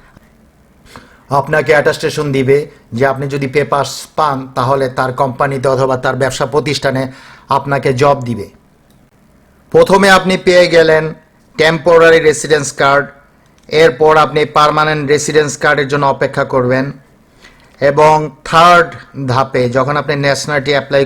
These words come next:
করবেন, টোটাল আপনি স্পেনে আট বছর ছিলেন এমন কাগজপত্র জমা দিতে হবে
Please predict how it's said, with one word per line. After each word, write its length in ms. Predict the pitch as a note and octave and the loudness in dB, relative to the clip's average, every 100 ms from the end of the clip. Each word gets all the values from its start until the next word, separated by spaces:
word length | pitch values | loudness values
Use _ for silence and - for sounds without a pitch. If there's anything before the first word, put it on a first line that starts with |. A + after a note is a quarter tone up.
| C3+ | 0
করবেন, 300 | C3 C3 B2+ B2+ - - _ _ _ - | -2 -2 -4 -8 -20 -20 _ _ _ 0
টোটাল 380 | E3 F3 F3+ E3+ D#3+ | 2 4 4 4 2
আপনি 160 | D#3+ D#3+ - | 2 0 0
স্পেনে 460 | - F3+ F#3 D#3+ B2+ - _ _ _ - | -2 0 0 0 -2 -6 _ _ _ -2
আট 220 | D#3 D#3+ D3 | 0 0 2
বছর 260 | D#3 - D#3 D3 | 0 2 -2 -2
ছিলেন 360 | - D3+ C#3+ C#3 C#3 - C#3 | -6 -2 -2 -4 -8 -12 -6
এমন 180 | C#3 C#3 C3+ | -4 -4 -4
কাগজপত্র 680 | C3+ C3 C3+ - B2+ A#2+ A#2 G#2+ - _ _ _ _ _ _ _ - A#2+ | -4 -4 -8 -6 -6 -4 -6 -6 -8 _ _ _ _ _ _ _ -8 -4
জমা 260 | C#3+ C#3+ C#3+ C#3 | 0 2 0 -2
দিতে 160 | C3+ A2+ | -4 -4
হবে 240 | G#2+ F#2+ | -6 -10